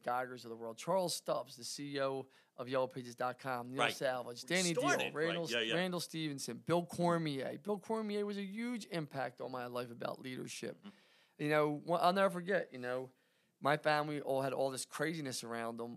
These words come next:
Speaker 1: all the time growing up. Always crazy shit, always crazy shit. And one day we're down in Florida when I started my company,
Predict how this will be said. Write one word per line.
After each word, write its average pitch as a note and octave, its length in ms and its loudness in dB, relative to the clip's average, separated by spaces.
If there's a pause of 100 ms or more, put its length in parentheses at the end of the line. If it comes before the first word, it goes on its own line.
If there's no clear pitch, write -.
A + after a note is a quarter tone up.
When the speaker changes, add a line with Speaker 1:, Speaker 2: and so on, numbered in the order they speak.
Speaker 1:
all C3 260 4
the B2+ 60 -12
time C3+ 340 -4
growing B2 280 -4
up. A#2+ 100 -8
Always G#3 380 0
crazy E3 440 -4
shit, - 320 -4
always C4+ 280 -2
crazy F#3+ 320 -4
shit. - 180 -6
And C#3 160 -8
one G3+ 140 -2
day G#3+ 100 2
we're G#3 80 8
down F3+ 160 0
in D#3+ 60 -6
Florida C#3+ 340 -4
when C#3 60 -8
I C3+ 40 -8
started C3 260 -4
my C3 100 -6
company, A#2 480 -10